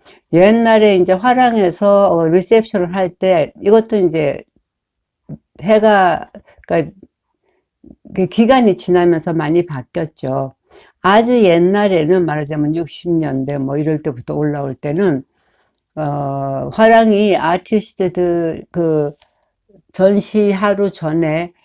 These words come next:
이 전야제처럼 리셉션을 했는데 초창기에는 이때가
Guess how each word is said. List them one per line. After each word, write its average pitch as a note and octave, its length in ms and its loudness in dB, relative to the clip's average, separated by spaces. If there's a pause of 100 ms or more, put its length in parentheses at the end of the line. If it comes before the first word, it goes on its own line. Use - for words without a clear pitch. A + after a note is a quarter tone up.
(300)
이 D#3+ 380 0 (160)
전야제처럼 F3 1300 2 (420)
리셉션을 F3+ 720 0
했는데 F3 680 0 (340)
초창기에는 B3+ 1000 2
이때가 G3+ 880 0